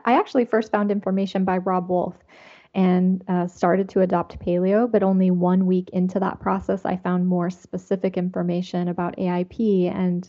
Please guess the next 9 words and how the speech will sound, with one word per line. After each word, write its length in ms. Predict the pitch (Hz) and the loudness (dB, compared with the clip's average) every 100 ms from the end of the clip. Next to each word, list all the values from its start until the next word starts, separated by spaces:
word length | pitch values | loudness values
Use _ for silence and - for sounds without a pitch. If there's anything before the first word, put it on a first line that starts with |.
| - | -6
as 200 | 185 180 | -4 -4
somebody 340 | 196 185 180 175 | 0 2 2 0
with 160 | 180 | -4
three 180 | - 185 | -2 0
autoimmune 500 | 175 175 180 180 180 | 0 0 0 2 2
diseases, 680 | 180 180 170 170 175 170 - | 0 -2 -4 -2 -4 -4 -4
I 120 | 180 | -2
knew 340 | 180 175 175 170 | 0 2 0 0
that 220 | 180 - | -2 -4